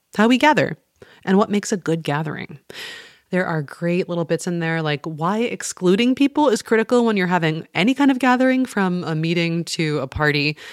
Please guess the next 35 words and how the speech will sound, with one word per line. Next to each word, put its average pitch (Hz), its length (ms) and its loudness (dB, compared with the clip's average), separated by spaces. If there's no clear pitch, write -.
Uh, 170 240 0
it's 160 120 -4
a 190 40 0
bit 285 160 -2
counterintuitive, 294 800 4
but 202 140 2
it 190 100 2
is 165 120 0
really 180 340 2
very 151 420 0
cool. 147 380 -4
I 160 100 -2
also 151 300 -2
love 139 240 -4
this 143 160 -4
book. - 340 -10
So, 135 260 -6
um, 170 240 0
you 170 100 -4
can 185 100 2
check 190 180 -2
out 185 140 2
my 180 180 2
guide 196 360 4
in 208 120 2
the 196 80 2
Blinkist 190 400 -2
app 226 360 -2
and 180 500 0
Priya 196 300 2
Parker, 202 600 -2
The 190 140 2
Art 160 180 0
of 143 120 -6
Gathering, 165 560 -2